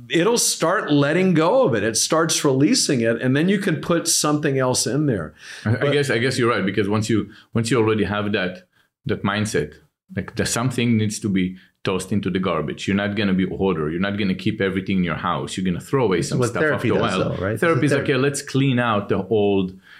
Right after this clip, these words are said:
Speaker 2: the old experience you had in your head, or let's clean out all those old beliefs and habits and so on." So you're not gonna have kinda like a, a hoarder's house in
Speaker 1: Yeah.
Speaker 2: your head,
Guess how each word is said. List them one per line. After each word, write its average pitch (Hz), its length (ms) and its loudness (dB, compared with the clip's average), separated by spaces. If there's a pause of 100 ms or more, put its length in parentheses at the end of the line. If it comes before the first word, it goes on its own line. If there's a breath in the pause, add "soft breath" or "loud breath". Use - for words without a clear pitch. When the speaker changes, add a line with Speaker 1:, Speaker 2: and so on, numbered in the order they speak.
(120)
Speaker 2:
the 107 180 2
old 101 580 0
experience 104 680 0
you 107 60 2
had 101 220 0
in 101 80 2
your 101 140 2
head, 98 200 0
or 92 80 2
let's 110 220 0
clean 110 260 0
out 101 360 0
all 104 160 0
those 101 260 0
old 98 240 0
beliefs 107 460 0
and 92 100 -4
habits 95 400 -2
and 92 100 0
so 98 260 -2
on." 92 360 0 (280 loud breath)
So - 140 -2
you're 110 140 2
not 110 180 0
gonna 104 200 0
have 98 280 -2
kinda 98 180 -2
like 95 180 -4
a, 92 80 -2
a 87 160 -4
hoarder's 95 400 0
house 90 640 -2 (260)
in - 120 2
Speaker 1:
Yeah. 123 120 2
Speaker 2:
your 95 120 0
head, 90 280 -2